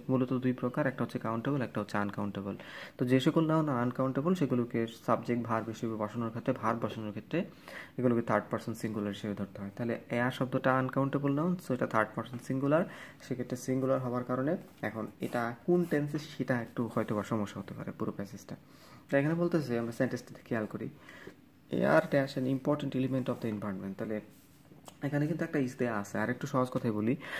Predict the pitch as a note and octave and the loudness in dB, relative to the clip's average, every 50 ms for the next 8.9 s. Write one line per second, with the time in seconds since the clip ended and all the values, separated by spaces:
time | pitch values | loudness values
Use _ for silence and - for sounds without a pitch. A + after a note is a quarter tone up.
0 | - - - - A#2 A#2 A2+ A2 A2 - - - - - - - G2 A2 A2+ G#2+ | -8 -8 -6 -2 0 2 2 2 0 -4 -10 -10 -10 -10 -8 -4 -2 -2 -2 2
1 | A2 A#2+ A2+ A#2+ - - C3+ C#3 - - D3 C#3 D3 - - - C#3 B2 - B2+ | 4 4 4 4 4 2 0 0 0 0 0 0 0 -4 -6 -4 -4 -2 0 0
2 | A#2 A2 A2+ A2 - A#2+ A2 G2+ - - G#2 B2 B2+ B2 A#2+ - - A2 - A2+ | 0 0 0 -2 -2 -2 -2 -2 -4 -6 -2 0 2 2 2 0 -2 -2 -2 -2
3 | G#2+ G#2+ G2+ G2+ - - - - A#2+ A#2+ - A#2+ A#2 - B2+ B2 C3 C3+ C3 - | -2 -2 -4 -4 -6 -10 -10 -10 -4 0 0 2 4 4 2 2 2 2 2 4
4 | D#3 D3 C#3+ C#3 C#3+ - A#2 - - - - - - - - C#3+ C#3 D3 C#3+ D#3+ | 6 6 6 4 2 -2 -4 -6 -8 -12 -10 -10 -10 -6 -4 -2 0 0 0 0
5 | C#3+ C#3+ D3+ C#3+ C#3+ - C#3 C3 B2 B2+ C3+ C3 - - A#2 A#2 A#2+ A#2+ A2+ A#2 | 0 0 -2 -2 -2 -2 -2 -2 -2 -2 -6 -8 -6 -6 -4 -2 -2 -2 -2 -4
6 | A2+ G#2 G#2 G#2+ G#2+ - A#2 G#2+ A2+ A2+ B2 A2+ A2 A2 - - - G3 - - | -4 -4 -6 -6 -6 -4 -4 -2 -2 -2 -2 -2 -2 -4 -4 -6 -6 -6 -8 -12
7 | - - - - - - E3+ D3 C#3+ C3+ - - C#3 C#3 D3+ D#3 D#3 E3 - - | -14 -16 -16 -14 -6 -2 -2 0 0 -2 -2 -2 0 2 2 2 2 0 -2 -4
8 | - - C#3+ D3 C#3+ C#3+ C#3 C#3 C#3 C3+ - G2+ - - G2 F#2+ - G2 | -6 -2 -2 0 2 4 6 6 6 4 2 -2 -4 -6 -8 -8 -8 -12